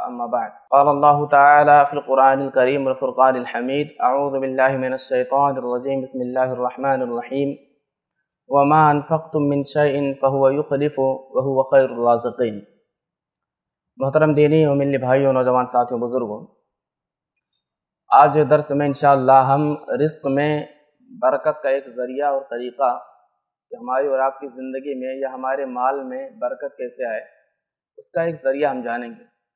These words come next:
اور وہ ذریعہ یہ ہے، جیسے کہ قرآن مجید میں اللہ نے ایک نہیں بلکہ کئی مقامات پہ ہم کو اور آپ کو بتایا ہے کہ تم اللہ کے راستے میں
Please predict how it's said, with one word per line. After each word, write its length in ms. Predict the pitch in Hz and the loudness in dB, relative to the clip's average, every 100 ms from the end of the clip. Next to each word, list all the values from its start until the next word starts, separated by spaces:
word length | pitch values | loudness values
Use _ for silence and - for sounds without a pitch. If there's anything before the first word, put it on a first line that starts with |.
| _ _ _ _ _ _ _ _ _ _ | _ _ _ _ _ _ _ _ _ _
اور 140 | - 156 | -4 -2
وہ 300 | 175 156 151 | -2 -2 -2
ذریعہ 220 | 156 190 | 0 0
یہ 140 | 165 | 2
ہے، 340 | 139 123 139 - _ _ _ 120 | 0 -2 -8 -10 _ _ _ -16
جیسے 240 | 127 151 | -12 -12
کہ 180 | 147 - | -12 -6
قرآن 340 | 135 147 151 | -2 -2 -4
مجید 200 | 143 147 | -10 -10
میں 120 | 143 | -10
اللہ 240 | 135 139 143 | -6 -4 -6
نے 80 | 143 | -6
ایک 240 | 143 147 | -6 -6
نہیں 480 | 131 143 147 _ _ | -8 -12 -12 _ _
بلکہ 520 | 131 139 - 156 156 151 _ | -10 -10 -10 -8 -8 -12 _
کئی 180 | 147 170 | -6 -6
مقامات 560 | 156 - 135 131 139 143 - | -8 -4 -4 0 -2 -2 -8
پہ 160 | 123 - _ _ _ _ _ _ _ _ _ | -12 -12 _ _ _ _ _ _ _ _ _
ہم 120 | 127 127 | -16 -4
کو 120 | 139 | -2
اور 80 | 135 | 0
آپ 260 | 135 - | -2 -2
کو 80 | 139 | -6
بتایا 520 | 123 123 123 143 123 | -6 -2 0 0 -4
ہے 60 | 117 _ _ _ _ _ _ _ _ _ _ _ _ | -10 _ _ _ _ _ _ _ _ _ _ _ _
کہ 120 | 147 147 | -14 -10
تم 420 | 170 175 180 175 _ _ _ _ | -6 -4 -4 -8 _ _ _ _
اللہ 340 | 135 139 160 151 | -8 0 0 2
کے 140 | 151 135 | -2 0
راستے 400 | 135 - 151 143 | -2 -4 -10 -8
میں 300 | 135 143 | -8 -10